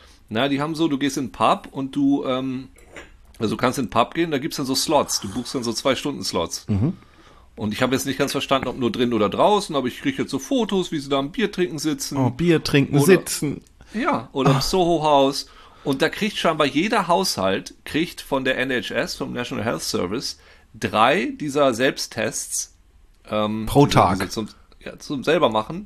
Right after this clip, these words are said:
Speaker 1: pro Woche zugeschickt.
Speaker 2: Ach, geil.
Speaker 1: Ich mein, jetzt kriegst du sie ja auch hier überall bei D M, aber einfach so drei Stück zugeschickt.
Speaker 2: Ja.
Speaker 1: Schon auch krass.
Speaker 2: Ja, heftig. Also ich hab hier ja, ähm, ich bin auf Sankt Pauli ja gesegnet mit, ähm, im, mit Selbstschnelltestzentren, ne? Also die sind ja wirklich,
Speaker 1: Ah.
Speaker 2: ich gehe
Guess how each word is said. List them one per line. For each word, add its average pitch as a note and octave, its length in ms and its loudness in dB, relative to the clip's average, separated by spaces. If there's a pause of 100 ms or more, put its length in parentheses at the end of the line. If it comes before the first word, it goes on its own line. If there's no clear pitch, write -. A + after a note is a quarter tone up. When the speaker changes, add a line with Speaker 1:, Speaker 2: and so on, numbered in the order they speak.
(140)
Speaker 1:
pro D#3 180 -2
Woche D3 220 2
zugeschickt. - 640 -2
Speaker 2:
Ach, - 120 -6
geil. - 320 -4 (800)
Speaker 1:
Ich A#2+ 100 -4
mein, C3 280 4 (380)
jetzt - 240 -4
kriegst - 180 -4
du B2+ 40 -4
sie B2 100 0
ja A2+ 160 2
auch C3+ 120 -2
hier D#3+ 100 -4
überall B2+ 320 -2
bei B2 120 2
D A#2 160 -4
M, B2 180 2
aber D3+ 200 2
einfach A#3 260 0
so D4+ 180 -2
drei G3 200 0
Stück G3 240 -6
zugeschickt. A3+ 520 -2 (360)
Speaker 2:
Ja. A#2+ 160 6
Speaker 1:
Schon A#2 100 2
auch - 140 -6
krass. - 400 0 (1040)
Speaker 2:
Ja, G#2+ 120 6
heftig. G#2+ 540 4 (100)
Also B2+ 180 6
ich D#3+ 140 6
hab A3+ 180 4
hier G3 160 10
ja, D#3 500 8
ähm, C#3+ 220 6
ich - 100 -6
bin D#3 120 4
auf D3 120 6
Sankt C3 220 4
Pauli E3+ 300 8
ja D3 120 10
gesegnet C3 680 4
mit, B2 340 6
ähm, A2+ 400 6
im, D3 300 4
mit B2+ 360 2
Selbstschnelltestzentren, C3 2250 2
ne? D3 120 8
Also A#2+ 160 4
die A#2 100 2
sind C3 100 6
ja B2 120 8
wirklich, C3 280 6
Speaker 1:
Ah. B2+ 40 0
Speaker 2:
ich B2 80 -8
gehe C3 200 8